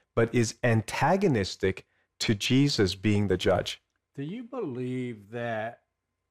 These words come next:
Speaker 2: it's gonna have to take a shaking of a magnitude that will wake us up?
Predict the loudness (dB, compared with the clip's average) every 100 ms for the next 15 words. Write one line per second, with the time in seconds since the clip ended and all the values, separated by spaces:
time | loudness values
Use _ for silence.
0 | _ -6 -4 -2 0 0 -2 -8 -6 -6
1 | -4 -8 -8 -6 -4 -4 -6 -8 -8 -10
2 | -16 _ _ _ _ _ _ _ _ _
3 | -2 0 0 -4 -14 -20 _ _ _ _
4 | _ _ _ _ _ _ _ _ _ -2
5 | 2 4 4 2 0 -6 -6 -8 -4 -4
6 | -4 -4 0 0 -2 -8 -8 -10 -14 _